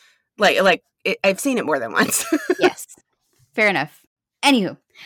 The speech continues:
Speaker 2: uh, Doctor Lauren Brunell, played by C C B. So mark off that bingo square if you're playing it. Um, she has a life plan. She's going to follow in her father's footsteps exactly she's,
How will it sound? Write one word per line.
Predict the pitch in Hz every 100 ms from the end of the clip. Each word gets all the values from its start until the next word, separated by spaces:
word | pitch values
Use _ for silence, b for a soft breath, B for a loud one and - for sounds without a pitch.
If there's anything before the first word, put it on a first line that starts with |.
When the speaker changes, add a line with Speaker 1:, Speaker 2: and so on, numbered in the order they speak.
| B B B
Speaker 2:
uh, | 202 202 196
Doctor | 269 294 - 370
Lauren | 277 214 254 285 277
Brunell, | 311 196 151 208
played | - 156 165
by | 170 156 202 254
C | - - 156
C | - 233
B. | 202 147 160 220 _ _ _ -
So | 170 165
mark | 160 160
off | 175
that | 202 196
bingo | 170 156 143
square | - 156 147 190
if | 196
you're |
playing | 202 170 151 151
it. | 165 - _ B B B
Um, | 233 247 220 - -
she | - 440
has | 480 480
a | 494 480
life | 480 - -
plan. | 427 427 466 466 240 151 151 _ B B
She's | - 339
going | - 330 330
to |
follow | - 254 254 254
in |
her | 233 220
father's | 220 208 226 214
footsteps | 180 - - 170 - -
exactly | 165 170 196 226 247 277 277
she's, | 269 - 214